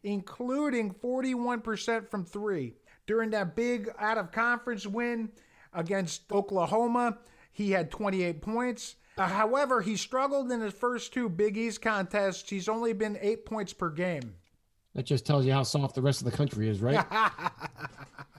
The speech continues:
Speaker 1: But probably their most important player on this team is senior point guard Paul Scruggs. He's scoring almost sixteen points a game, and it leads the Big East with almost seven assists per game.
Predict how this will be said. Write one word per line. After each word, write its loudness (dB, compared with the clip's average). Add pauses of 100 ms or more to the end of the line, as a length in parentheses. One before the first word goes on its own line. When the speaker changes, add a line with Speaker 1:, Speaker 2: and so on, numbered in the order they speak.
(520)
Speaker 1:
But 4
probably 4
their 2
most 2
important -2
player -2
on -2
this -8
team -2
is -4
senior -2
point -4
guard -2
Paul -2
Scruggs. -4 (320)
He's 0
scoring 0
almost -2
sixteen -4
points -6
a -10
game, -4
and -4
it -4
leads -2
the 2
Big 0
East 0 (280)
with 0
almost -2
seven 0
assists -6
per -4
game. -6